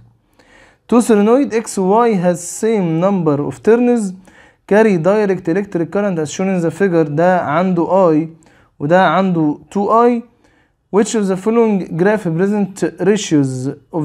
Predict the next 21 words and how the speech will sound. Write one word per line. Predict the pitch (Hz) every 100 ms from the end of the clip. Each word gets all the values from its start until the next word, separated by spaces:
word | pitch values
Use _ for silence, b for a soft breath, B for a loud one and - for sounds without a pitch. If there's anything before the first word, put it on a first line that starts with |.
| 143
the | 147 143
produced | 151 170 202 170
magnetic | 165 196 190
flux | - 214 240 - - b b b b -
بتاع | 151 202 214 190
كل | - 190 202
واحد | 190
فيهم؟ | 185 180 143 131
وده | 135 170
عنده | 165 190 175
two | 170 202 202 214
L | 220 208 b b b -
وده | 151 185 190
عنده | 165 185 160 151
L. | 139 117 - - _ _ _ _ _ _ _ _ _ _ _ b b b b b
طيب | 175 165 143 - _ 196
نحسب | 247 240 220
ريشيو، | 208 262 285 277 - _ _ _ _ _ _ _ _ _ _ _ _ _ -
نعمل | 185 202 196 175
بي | 175 220 214
إكس | 214 - -